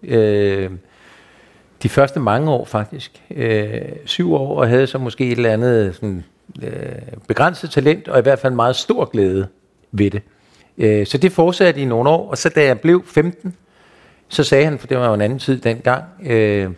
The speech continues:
"Næste år, så er du seksten, så skal du selv betale din skiferie." Og jeg var jo heller ikke dengang ret god til at lytte, så jeg sagde bare, "Ja, ja, det er fint. Det skal jeg nok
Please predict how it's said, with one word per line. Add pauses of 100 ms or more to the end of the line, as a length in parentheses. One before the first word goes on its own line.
(260)
"Næste
år,
så
er
du
seksten, (360)
så
skal
du
selv
betale
din
skiferie." (1040)
Og
jeg
var
jo
heller
ikke
dengang (140)
ret
god
til
at
lytte,
så
jeg
sagde
bare,
"Ja,
ja,
det
er
fint. (380)
Det
skal
jeg
nok